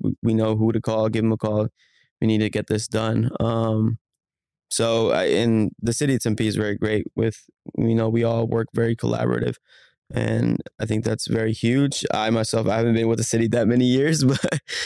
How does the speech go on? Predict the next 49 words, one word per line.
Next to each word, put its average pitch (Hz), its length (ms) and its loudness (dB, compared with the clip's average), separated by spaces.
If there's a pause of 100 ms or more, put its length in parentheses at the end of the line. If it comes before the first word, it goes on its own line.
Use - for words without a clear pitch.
(220)
um, 113 340 0
you 120 80 2
know, 113 160 0
till 113 260 -2
this 110 160 0
day, 110 120 0
I'm 110 160 2
still 127 180 0
building 110 280 2
my 107 80 2
relationships. 110 800 -2 (360)
Um, 110 460 0 (460)
because 117 360 0
even 117 420 2 (960)
being 127 260 2
on 113 180 2
the, 107 440 2 (260)
you 117 100 0
know, 104 220 2
this, 107 440 -2
my 104 220 0 (400)
role 113 200 2
is 110 120 -2
to 107 220 -2
engage 107 360 2
with 113 80 2
the 113 60 -2
community. 113 560 0 (500)
There 104 120 -2
might 107 280 2
be 110 180 4
somebody 113 420 2
who 120 100 2
works 113 280 0
in 117 60 2
the 110 80 2
city 110 300 0
of 107 80 -2
Tempe 113 380 0
that's 113 240 -2
walking 107 320 0
down 107 220 0
my 104 80 2
lab, 104 320 0
and 107 120 0
I 104 40 2
might 104 240 0
say 110 140 -2
hello. 113 380 0